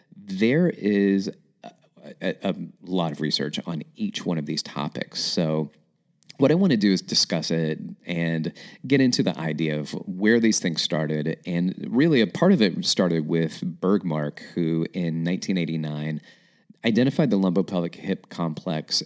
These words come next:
and divided it into two systems, like a local system where those are the intrinsic stabilizers of the spine and a global system, which are the larger movement muscles of the spine that also cross the lumbopelvic hip complex.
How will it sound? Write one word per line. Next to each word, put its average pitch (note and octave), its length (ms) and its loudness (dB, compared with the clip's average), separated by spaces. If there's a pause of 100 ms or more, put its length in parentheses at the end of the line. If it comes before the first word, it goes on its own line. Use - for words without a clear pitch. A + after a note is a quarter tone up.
(100)
and D#2+ 260 -4
divided F2+ 720 -2
it F2 320 0
into F2 420 -2
two F#2+ 240 0
systems, - 560 -2
like D#2 220 -6
a D#2+ 300 -4
local G#2+ 760 2 (140)
system D3+ 720 0
where F#2 240 -2
those F2+ 280 0 (140)
are D#2+ 420 -4 (320)
the G2 200 -4
intrinsic G2 500 0
stabilizers F2 640 -2
of D#2+ 120 -6
the - 60 -6
spine A#2 460 -2
and F#2+ 80 -4
a F2+ 120 0
global G2+ 720 0
system, E2 540 -4
which F2 300 -4
are E2 320 -4 (300)
the A2 180 2
larger G2 720 2
movement B2+ 640 0
muscles F#2+ 340 -4
of E2 120 -4
the F2+ 80 -4
spine C#2+ 340 -6
that D#2+ 140 -6
also E2 340 -4
cross E2+ 380 -6
the - 100 -6
lumbopelvic D#2 600 -6
hip - 240 -2
complex. - 580 -6